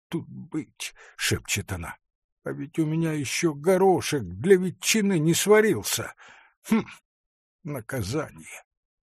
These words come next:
Как я им подам?» И, подумав немного, Меланья Тихоновна дрожащей рукой двигает большую стрелку назад.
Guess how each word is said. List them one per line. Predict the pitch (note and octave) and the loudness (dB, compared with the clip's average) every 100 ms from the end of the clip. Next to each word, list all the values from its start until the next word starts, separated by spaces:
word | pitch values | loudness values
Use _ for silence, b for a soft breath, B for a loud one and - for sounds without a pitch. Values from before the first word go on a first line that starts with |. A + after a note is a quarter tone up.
| _ _ _ | _ _ _
Как | - G3+ - - | 6 6 4 -4
я | F3 D#3 G#3 | -2 6 8
им | F#3 G3+ F3+ | 8 4 2
подам?» | D#3+ - G#3+ F#3+ G3 B2+ - - _ _ _ _ _ _ _ B B - - | 0 6 6 6 -2 -2 -8 -20 _ _ _ _ _ _ _ B B -10 -4
И, | A2 | -4
подумав | - C3 A3 G3+ - | -2 0 2 2 0
немного, | E3+ E3 E3 D#3 B2+ A2+ G#2+ b b | -2 -2 -2 -4 -6 -8 -8 b b
Меланья | A#2 A2+ G#2+ A2 G#2 G2+ G#2+ | 2 4 4 2 2 2 0
Тихоновна | F2+ A2+ - G#2+ G2 F#2+ G2 | 0 -4 -2 0 0 0 0
дрожащей | E2+ G#2 F#2+ A2 F2+ - G#2+ | 0 -2 0 -2 -2 -4 -4
рукой | G2 A2+ A#2 F3+ E3+ E2+ B B B | -2 -2 -2 0 0 -2 B B B
двигает | D2 A#2 G3+ E3+ F3 D#3 | -4 2 2 6 6 6
большую | A#2 C3+ B2 - G#3 F#3+ | 4 2 2 0 -2 -2
стрелку | - - D#3 D#3+ D3 D3+ C#3+ b b _ _ | -4 -2 2 2 0 -4 -4 b b _ _
назад. | E3 G3+ F3 D#3+ D3 - - | 4 4 4 2 -2 -8 -20